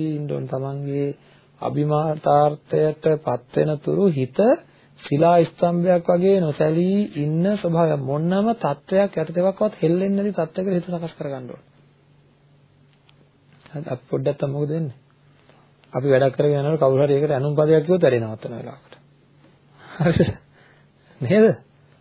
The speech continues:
හ්ම්, අසනීපයක් ආවොත් නවත්තලා දාන විතරක් නෙවෙයි. අපි එකතු වෙලා වැඩක් කරගෙන යද්දි දැන් දෙන්නේ තුන් දෙනෙක් එකතු වෙලා වැඩක් කරන්න පටන් ගත්තා කියන්නේ අපේ තියෙන ලක්ෂණයක් තමයි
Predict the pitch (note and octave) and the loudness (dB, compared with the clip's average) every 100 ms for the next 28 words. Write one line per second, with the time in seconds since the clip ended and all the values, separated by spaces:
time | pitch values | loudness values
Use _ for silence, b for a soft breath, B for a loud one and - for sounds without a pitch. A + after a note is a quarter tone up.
0 | _ D3 F3+ D3 D3 D#3+ D#3+ E3 F3 F3+ | _ -2 0 2 2 4 4 4 6 4
1 | F3 E3+ E3+ E3+ F3 E3 D3 E3+ F#3+ F3 | 4 4 4 4 4 2 2 2 2 0
2 | E3 D3+ D#3 E3+ D3 D3+ - F3 E3+ E3 | 0 0 4 4 4 2 2 2 2 2
3 | F3 D#3 C3+ D3 C#3+ D#3 D#3 C#3 C#3+ D3+ | 2 2 0 -4 -4 -2 0 -2 0 2
4 | C#3 C#3 D3+ D3 D#3 D#3+ D#3+ D#3+ E3+ E3+ | 2 2 -2 0 -2 0 -2 -2 0 2
5 | D3 C#3 C#3+ D#3+ C#3 B2 D#3 E3 D#3+ C3 | 0 2 2 2 -2 -2 -2 -2 -2 -2